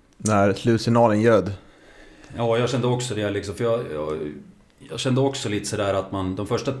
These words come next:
Speaker 2: en, två, tre matcherna, jag menar, så är ju fotboll. Även fast vi har varit favoriter i år lite grann,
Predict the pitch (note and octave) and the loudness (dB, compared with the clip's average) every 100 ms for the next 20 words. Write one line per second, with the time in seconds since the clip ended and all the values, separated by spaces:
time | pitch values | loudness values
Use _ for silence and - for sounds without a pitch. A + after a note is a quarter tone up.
0 | - - A#2 G#2 G2+ G#2 - - A2 F#2+ | -10 -8 -4 -2 -4 -6 -10 -8 -6 -4
1 | G#2 G2+ F#2 - G2 G2 A2 A2 G#2 C3 | -4 -4 -4 -6 -6 -6 -4 -4 -2 -2
2 | B2 B2 G2 - F2+ - F2+ G2+ - - | 0 2 0 -2 -6 -8 -8 -8 -12 -18
3 | _ - G2+ G2+ G#2 - G2 G2 G2 F#2+ | _ -4 -4 -4 -6 -6 -4 -2 -4 -4
4 | G#2+ C3 C3 - G2 F#2 F#2 F#2 F2+ F#2+ | -2 -2 -2 -4 -2 0 0 -2 -4 -4
5 | F#2 F2+ | -2 -4